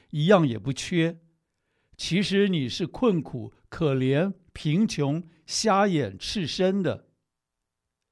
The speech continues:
我所疼爱的，我必责备管教他，所以你要悔改、发热心。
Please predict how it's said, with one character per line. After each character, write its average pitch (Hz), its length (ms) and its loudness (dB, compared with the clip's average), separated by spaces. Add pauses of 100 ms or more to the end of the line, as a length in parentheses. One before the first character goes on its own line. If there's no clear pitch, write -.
(640)
我 151 200 2
所 139 200 -2
疼 131 200 -6
爱 175 240 4
的， 123 220 -4
我 127 220 -2
必 170 520 2
责 151 320 0
备 170 260 6
管 113 300 -2
教 160 260 0
他， 113 320 -10 (540)
所 151 280 0
以 147 280 -2 (120)
你 156 120 -2
要 185 180 8
悔 180 300 0
改、 120 380 -2
发 196 300 4
热 196 240 4
心。 202 500 -2